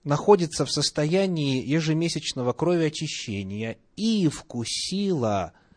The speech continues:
хлеб, символизирующий, по учению некоторых церквей, тело Иисуса Христа,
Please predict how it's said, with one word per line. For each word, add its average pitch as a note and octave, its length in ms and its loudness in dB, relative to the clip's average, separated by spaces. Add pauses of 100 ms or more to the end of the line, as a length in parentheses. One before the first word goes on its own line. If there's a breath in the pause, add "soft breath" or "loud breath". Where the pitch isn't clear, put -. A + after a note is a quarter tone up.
(320 soft breath)
хлеб, G#2+ 840 2
символизирующий, A#2 1600 -2
по A#2 160 0
учению G2 800 -2 (420)
некоторых G#2 460 -8
церквей, G#2+ 480 -6 (260 loud breath)
тело B2+ 720 4
Иисуса G#2+ 480 -6
Христа, A2 500 -2